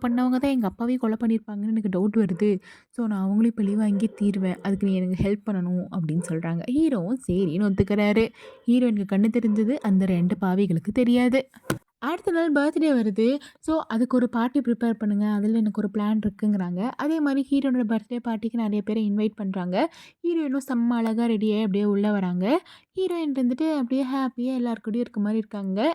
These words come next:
அப்போ ஆப்வியஸா அங்க ஃபியான்சியும் அவளும் இருப்பாங்க இல்லையா, அவ வந்து ஹாப்பி பர்த்டேன்னு சொல்லிட்டு ஒரு கிஃப்ட் தரா. அந்த கிஃப்ட்ட வாங்கிட்டு பாக்குறாங்க.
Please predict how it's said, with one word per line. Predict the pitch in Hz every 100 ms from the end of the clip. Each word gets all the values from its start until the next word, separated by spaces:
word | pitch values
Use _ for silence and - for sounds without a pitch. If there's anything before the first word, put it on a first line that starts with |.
| _ _ _ _
அப்போ | - 370 392
ஆப்வியஸா | 381 392 349 269
அங்க | 269 269
ஃபியான்சியும் | 269 254 254 254 269
அவளும் | 240 226 247
இருப்பாங்க | 240 233 214
இல்லையா, | 196 240 311
அவ | 339 349
வந்து | 302 285
ஹாப்பி | 294 285 302
பர்த்டேன்னு | 269 262 - 240
சொல்லிட்டு | 247 226 214 254
ஒரு | 254
கிஃப்ட் | 208 220 -
தரா. | 220 202 180 269 - - - _ _ -
அந்த | 294 392 427
கிஃப்ட்ட | 339 349 -
வாங்கிட்டு | 370 339 320 294 262 311 339
பாக்குறாங்க. | 302 277 277 262 285 277